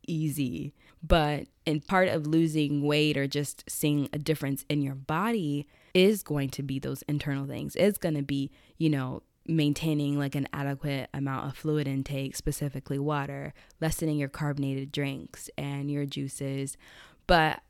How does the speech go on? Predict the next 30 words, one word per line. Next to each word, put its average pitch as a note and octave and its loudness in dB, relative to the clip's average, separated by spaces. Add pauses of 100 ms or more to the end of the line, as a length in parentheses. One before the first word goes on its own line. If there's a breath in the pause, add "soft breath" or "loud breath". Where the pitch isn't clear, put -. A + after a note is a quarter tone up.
(120)
I E3+ 8
feel G#3+ 2
like G#3 4
when E3+ 2
I D#3+ 4
focused F3 0
on D#3 2
those D3 0
things, F3 -2
I - -2
wasn't D#3 0
so E3 0
much D#3 0
looking D3 -2
at, - -6
like, C#3+ -6
my D3 -2
exterior, D3+ -4
but D#3 -4
my D3+ -2
exterior C#3 -6
started C#3 -8
to - -14
change C#3 -6
because - -6
of C3+ -8
my C#3 -6
internal C#3+ -8 (320)
changes. - -12 (400 soft breath)
Nevertheless, F#3 4